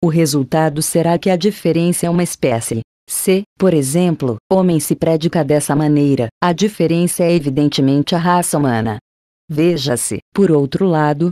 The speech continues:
se a diferença não é anterior à espécie, pois ela deve ser posterior ao gênero, mas anterior à espécie.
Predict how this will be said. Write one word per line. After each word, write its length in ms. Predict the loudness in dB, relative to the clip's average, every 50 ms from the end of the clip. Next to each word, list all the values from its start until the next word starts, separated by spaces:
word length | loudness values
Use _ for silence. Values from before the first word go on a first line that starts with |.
| -4 _ -10
se 160 | -4 -2 0
a 80 | 0 0
diferença 680 | 0 -2 -2 0 0 0 0 2 2 0 0 0 0
não 220 | 0 2 2 2 2
é 60 | 2
anterior 520 | 0 0 0 2 0 2 2 2 2 2
à 140 | 2 2 2
espécie, 720 | 0 0 -2 -4 -2 0 0 0 0 -2 -2 -4 -4 -4 -6 _ _
pois 240 | 0 0 0 2 2
ela 240 | 0 2 0 0 0
deve 240 | 0 0 0 0 0
ser 220 | -2 -2 -2 -2
posterior 680 | -2 -2 -2 -2 -2 -2 -2 0 0 2 2 2 2 2
ao 160 | 2 0 0
gênero, 580 | -2 -2 -2 0 0 2 2 2 2 0 0 -2 -4 _
mas 300 | -2 0 0 0 0 0
anterior 520 | 0 0 0 0 0 0 2 2 2 2 2
à 120 | 2 2
espécie. 640 | 0 0 -2 -2 -2 -2 -2 -2 -4 -4 -6 -6